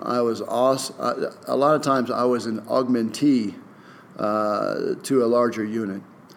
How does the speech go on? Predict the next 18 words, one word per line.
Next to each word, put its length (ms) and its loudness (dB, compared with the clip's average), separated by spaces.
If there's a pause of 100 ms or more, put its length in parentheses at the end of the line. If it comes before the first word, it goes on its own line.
(340)
Uh, 460 2
my 160 0
specialty 560 0
was 220 0
explosives, 640 -4 (480)
uh, 260 0
booby 260 0
traps 360 0
and 100 -4
explosives. 640 -4 (200)
Uh, 580 -4
and 600 -4 (400)
we 160 4
developed, 800 0
uh, 300 0
back 440 -4
in 420 -6
Hohensfeld, 800 -4